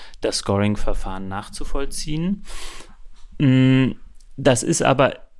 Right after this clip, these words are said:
alles etwas, was die Schufa freiwillig macht und was sie auch nur so annäherungsweise macht. Also der, der Schufa-Algorithmus ist weiterhin nicht öffentlich einsehbar. Ähm, welche Aspekte nun wirklich in Gänze einfließen, weiß man weiterhin nicht. Es gibt immer nur so Annäherungswerte.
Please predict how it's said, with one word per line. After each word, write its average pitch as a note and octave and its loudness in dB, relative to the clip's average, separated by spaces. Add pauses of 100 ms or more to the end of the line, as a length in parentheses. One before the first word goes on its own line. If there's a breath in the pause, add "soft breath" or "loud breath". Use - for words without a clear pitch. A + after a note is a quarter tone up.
alles D3+ 0
etwas, C#3 -2
was A#2+ -4
die B2+ -6
Schufa A#2 -4
freiwillig D3 -2
macht F3 -4
und A#2 0
was A2 0
sie B2+ 0
auch A#2 0
nur A#2+ 0
so A#2 2
annäherungsweise F#2+ -2
macht. - -12
Also G#2+ 0
der, A2 0
der G#2+ -4
Schufa-Algorithmus A2 0
ist - -6
weiterhin G2+ 0
nicht C3 0
öffentlich C#3+ -2
einsehbar. B2+ 0 (400 loud breath)
Ähm, G#2+ 2
welche A2+ 2
Aspekte A2 -4
nun G2+ 0
wirklich G#2 -8
in G#2+ -4
Gänze D#3+ 0
einfließen, C#3+ -4
weiß G#2+ -4
man G2+ -6
weiterhin D3 2
nicht. D#3 -2
Es - -6
gibt - -6
immer G#2+ -2
nur G2+ 0
so A2+ -6
Annäherungswerte. A#2+ -2